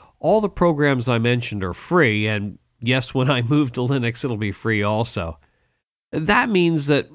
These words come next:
for instance, instead of Norton or McAfee charging on a regular basis just to keep their updates coming, you can simply download A V G,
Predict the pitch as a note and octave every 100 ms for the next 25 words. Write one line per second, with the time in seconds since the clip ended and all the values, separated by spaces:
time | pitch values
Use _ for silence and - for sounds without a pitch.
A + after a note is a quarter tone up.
0 | - - D3 B2+ C#3+ C3+ C3 A#2+ - D3+
1 | C#3+ B2 A#2+ C3+ C#3+ D3+ C#3+ C3+ B2+ A#2+
2 | A#2 A2 A2+ A2+ C#3 C3+ B2+ A#2+ - C#3
3 | C3 B2 B2+ A2+ A2 A2 B2 B2 A2 G2+
4 | A#2 A#2+ G2+ - - B2 - - A2+ G#2+
5 | - _ _ D3+ - A#2 D3 - G#2+ G2
6 | - B2 A2+ A#2 A2+ - _ D#3+ G#3 A#3
7 | G#3+ - F#3+ F3 D3+ B2+ C#3 C#3 B2+ B2
8 | - C3+ D3 D#3 B2+ C#3 C3+